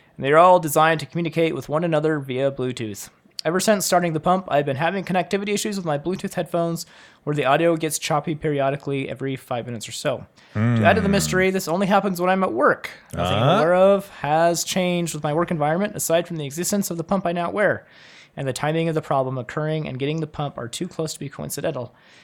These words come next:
Speaker 1: Any guesses as to what's going on here? Mitigation suggestions, or am I just screwed?" And then he has an update.
Speaker 2: Follow-up email.
Speaker 1: Says, "I came into work today and my Bluetooth headphones didn't have any trouble until a particular coworker came in several
Speaker 2: Ah.
Speaker 1: hours later.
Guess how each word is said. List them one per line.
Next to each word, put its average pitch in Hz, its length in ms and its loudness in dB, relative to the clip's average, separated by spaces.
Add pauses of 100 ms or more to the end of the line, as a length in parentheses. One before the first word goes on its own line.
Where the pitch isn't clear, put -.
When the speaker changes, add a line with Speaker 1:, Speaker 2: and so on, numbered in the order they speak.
(120)
Speaker 1:
Any 220 140 0
guesses 208 320 4
as 160 140 2
to 151 60 -4
what's 143 140 -4
going 151 220 -2
on 196 120 2
here? 220 360 2
Mitigation 127 360 -4
suggestions, 139 580 -6
or 101 120 -10
am 104 100 -10
I 113 120 -10
just 120 240 -8
screwed?" 104 580 -12 (460)
And 143 100 -4
then 165 100 2
he 185 40 4
has 156 120 2
an 143 60 -4
update. 156 540 0 (100)
Speaker 2:
Follow-up 147 480 2
email. 233 520 -2 (340)
Speaker 1:
Says, 135 240 -8
"I 131 120 -2
came 233 240 2
into 233 100 8
work 226 320 4
today 214 380 4
and 196 80 2
my 156 100 6
Bluetooth 180 340 2
headphones 202 460 4
didn't 208 180 0
have 190 320 2
any 185 160 0
trouble 220 320 4
until 196 320 -2
a 180 60 2
particular 196 540 -6
coworker 104 760 -8
came - 200 -10
in 113 200 2
several 117 320 6
Speaker 2:
Ah. 98 140 2
Speaker 1:
hours 147 340 2
later. 143 560 0